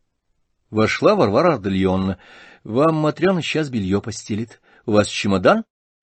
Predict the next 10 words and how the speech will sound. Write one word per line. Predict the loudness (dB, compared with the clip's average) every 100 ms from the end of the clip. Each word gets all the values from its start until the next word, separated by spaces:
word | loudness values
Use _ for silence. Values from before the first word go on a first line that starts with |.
| -4
«Нет, | 0 2
узелок. | 0 2 2 2 0 -12
За | -6 -2
ним | 0
ваш | 0 2
брат | 2 0
пошел. | -2 -4 -4 -4 -4
Он | -8
в | -6
передней». | -6 -4 -6 -10